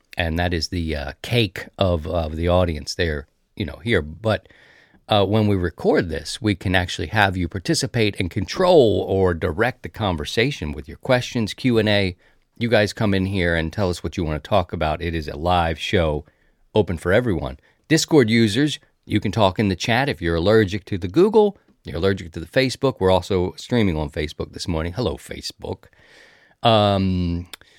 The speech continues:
but you can call in. You can call into the show by looking for the live show area and go into the green room, and then we'll bring you in as we go through. And maybe if we do an overtime today, we'll just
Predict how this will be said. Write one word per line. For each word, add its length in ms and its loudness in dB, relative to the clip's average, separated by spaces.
but 220 2
you 60 4
can 220 0
call 320 0
in. 220 0
You 80 -4
can 140 -10
call 220 0
into 180 -4
the 80 -4
show 260 0
by 160 2
looking 340 -4
for 140 -6
the 120 -4
live 360 -2
show 280 0
area 580 -2
and 320 -4
go 200 2
into 220 -2
the 80 -2
green 360 2
room, 320 0
and 220 0
then 180 0
we'll 120 -2
bring 260 -2
you 160 -2
in 500 -4
as 220 -6
we 80 -10
go 340 -6
through. 300 0
And 180 -4
maybe 180 -2
if 100 -6
we 80 0
do 120 0
an 80 -2
overtime 460 -2
today, 220 -4
we'll 120 -6
just 280 -14